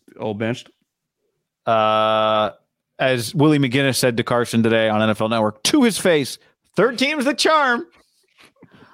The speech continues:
Speaker 2: Uh, week seventeen, Raiders. By the way, the, uh, Niner Washington football team game, home game for the Niners, but it's on C B S. You know, this is the last year that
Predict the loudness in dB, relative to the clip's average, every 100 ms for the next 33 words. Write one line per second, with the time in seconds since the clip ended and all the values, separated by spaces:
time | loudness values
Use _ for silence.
0 | -20 -20 _ -2 0 2 0 -2 0 0
1 | 2 0 0 0 0 0 2 2 4 2
2 | 2 -2 -10 -20 _ _ _ 0 2 4
3 | 2 2 -2 0 2 4 2 2 2 2
4 | 0 -2 -6 _ 0 0 -2 -2 -2 -2
5 | -2 0 0 -2 -2 -2 0 -2 -2 0
6 | 0 -2 -4 -2 -2 -2 -4 -4 -8 -10
7 | -20 _ _ -6 -6 -6 -6 -4 0 0
8 | 0 -4 -8 -4 -2 -4 -10 _ _ _
9 | _ _ _ -20 -6 -2 -2 -4